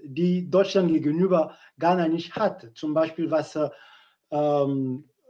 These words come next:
keine Ahnung, Ursprungsregeln angeht, dass, äh, Ghana ein Land, was, äh, Kakaobohnen produziert,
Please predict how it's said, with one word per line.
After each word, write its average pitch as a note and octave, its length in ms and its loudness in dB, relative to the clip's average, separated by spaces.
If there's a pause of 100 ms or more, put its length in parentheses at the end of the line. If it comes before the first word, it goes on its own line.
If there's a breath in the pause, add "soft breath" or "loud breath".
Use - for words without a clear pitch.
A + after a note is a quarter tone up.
(680)
keine E3 220 -4
Ahnung, D#3+ 380 -2
Ursprungsregeln F#3 1080 2
angeht, C3 680 -4
dass, C3+ 300 -6
äh, C3 240 -4 (360 loud breath)
Ghana E3 300 2
ein D3+ 160 2
Land, E3+ 300 2
was, D3+ 260 0
äh, C#3+ 180 0 (440)
Kakaobohnen F3+ 920 4
produziert, C#3 880 -8